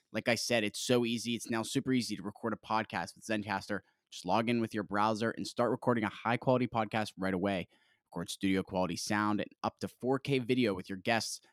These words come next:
Feel a sense of zen knowing Zencastr's multi-layered backups ensure you always have your recordings in the highest quality, even if the connection is unstable. Zencastr is an all-in-one platform. If you've thought about podcasting before and realized that you need a lot of different tools and services, those days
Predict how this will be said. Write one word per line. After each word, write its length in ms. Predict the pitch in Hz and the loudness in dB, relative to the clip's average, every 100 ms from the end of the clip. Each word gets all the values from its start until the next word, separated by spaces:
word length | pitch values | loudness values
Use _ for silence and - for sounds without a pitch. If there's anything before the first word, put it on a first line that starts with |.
| _ | _
Feel 160 | 135 139 | 0 2
a 40 | |
sense 260 | - 139 131 | 2 2 2
of 60 | |
zen 360 | 107 107 123 101 | 2 6 6 6
knowing 220 | 95 92 | 2 0
Zencastr's 640 | 98 95 101 87 - 90 98 | -2 -4 -2 -4 -6 -8 -4
multi-layered 760 | 101 104 104 98 101 98 90 - | -4 -2 -4 -2 -4 -4 -6 -2
backups 460 | 101 110 95 - - | 0 0 -2 -6 -10
ensure 320 | 95 - 120 | -8 -4 -2
you 140 | 117 - | 0 2
always 280 | 123 127 | 2 2
have 100 | 127 | 2
your 120 | 123 123 | 2 0
recordings 360 | - 120 117 | 2 2 2
in 80 | 104 | -2
the 60 | 87 | -2
highest 280 | 104 98 | -2 -2
quality, 380 | - 107 101 101 - _ _ | 0 2 2 0 -4 _ _
even 240 | 139 143 131 | 0 2 2
if 80 | - | 0
the 80 | |
connection 340 | 98 95 - 90 | -4 -4 -4 -4
is 120 | 82 | -4
unstable. 500 | 92 - 107 101 92 _ _ _ _ _ _ _ _ _ _ _ _ _ _ _ - | -4 0 2 2 -2 _ _ _ _ _ _ _ _ _ _ _ _ _ _ _ 6
Zencastr 400 | 160 156 147 131 | 8 8 4 4
is 60 | 139 | 8
an 80 | |
all-in-one 340 | 143 143 139 135 | 10 10 8 6
platform. 520 | 139 131 135 143 131 | 6 6 6 4 4
If 100 | - | 2
you've 100 | 120 | 2
thought 200 | 143 147 | 8 10
about 220 | 147 131 | 10 6
podcasting 440 | - 156 156 139 143 | 8 6 6 2 2
before 260 | 123 127 | 2 2
and 80 | 123 | 4
realized 320 | 123 120 120 | 4 4 2
that 100 | 117 | 0
you 100 | 110 | -2
need 140 | 117 113 | 0 0
a 40 | |
lot 240 | 101 104 | 0 0
of 80 | 117 | 0
different 240 | 107 113 104 | 0 -4 -4
tools 280 | 123 117 | -4 -4
and 80 | 101 | -4
services, 420 | - 123 113 110 | -2 -2 0 -4
those 180 | 98 107 | -4 -2
days 280 | - 120 | 2 0